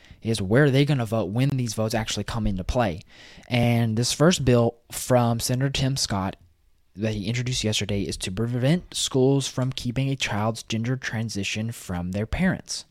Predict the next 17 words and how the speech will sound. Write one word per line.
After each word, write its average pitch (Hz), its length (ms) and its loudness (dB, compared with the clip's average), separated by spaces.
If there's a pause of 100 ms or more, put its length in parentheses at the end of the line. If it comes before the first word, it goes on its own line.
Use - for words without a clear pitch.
(800)
He 110 120 -4
calls 131 260 2
it 107 80 -4
the 107 80 -2
Parents, - 640 0 (500)
Parental 165 400 2
Rights 123 460 2
<laughs> - 160 2
Over 131 180 2
Education 120 540 -2
and 98 160 0
Care 117 400 0 (500)
of 135 480 4 (180)
Their 110 580 0 (580)
Kids 117 340 -2
Act, - 380 -12
protect, - 540 -4